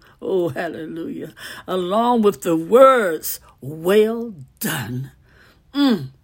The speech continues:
Isn't that what we want to hear, brothers and sisters? Oh, thank you, Lord.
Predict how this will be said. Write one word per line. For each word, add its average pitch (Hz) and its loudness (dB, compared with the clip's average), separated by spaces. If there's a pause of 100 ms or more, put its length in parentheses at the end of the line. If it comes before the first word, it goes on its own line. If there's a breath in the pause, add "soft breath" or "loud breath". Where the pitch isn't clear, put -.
(520 soft breath)
Isn't 233 4
that 247 2
what 233 6
we 240 2
want 220 0
to 202 -4
hear, 208 2
brothers 185 -6
and 170 -10
sisters? - -12 (880 soft breath)
Oh, 175 0
thank 165 -2
you, 139 0
Lord. - -10